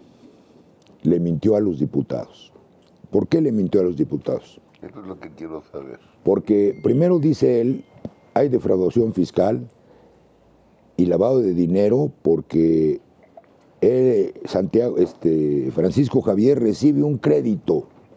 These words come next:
Speaker 1: en dos mil catorce, cuando era senador de la República, de una sofom. Y que esa sofom,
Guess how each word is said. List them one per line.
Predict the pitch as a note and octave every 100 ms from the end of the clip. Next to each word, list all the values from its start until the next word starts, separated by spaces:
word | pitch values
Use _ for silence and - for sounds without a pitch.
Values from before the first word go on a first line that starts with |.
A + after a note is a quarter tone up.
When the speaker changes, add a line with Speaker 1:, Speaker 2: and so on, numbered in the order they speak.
| - - - - - - - -
Speaker 1:
en | F2+
dos | F#2+
mil | A#2 C#3
catorce, | A2 - B2+ A2+
cuando | G#2+ F2+ G2+
era | A#2 G2
senador | G#2 F2 E2 G#2
de | G2
la | E2+
República, | D#2 D2 G2+ G#2+ G#2+ C3 C#3 - _ _ - - - _ _
de | C#2+ F2
una | G#2+ A2
sofom. | - F#2+ - F#2 D2+ - _ _ _ _ _ - - - - _ _ _ _ _ _ _ _ _
Y | A#2+ A2
que | A2+
esa | F3+ G3+ F3+
sofom, | D3 - D2